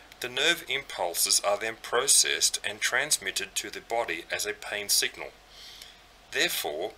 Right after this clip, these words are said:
medication and painkillers should be administered according to the type and severity of pain.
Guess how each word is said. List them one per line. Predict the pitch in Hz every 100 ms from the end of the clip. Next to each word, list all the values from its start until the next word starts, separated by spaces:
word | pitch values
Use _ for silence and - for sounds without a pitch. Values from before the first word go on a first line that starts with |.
| - 104
medication | 127 156 - 131 147 - 85
and | 87 -
painkillers | - 127 - - 80 76 87 -
should | - - 170
be | 175
administered | 165 131 147 147 - 92 90
according | - 117 120
to | - -
the |
type | - - 123 135 -
and | 107
severity | - 104 117 151 143 82
of | 80 -
pain. | - 55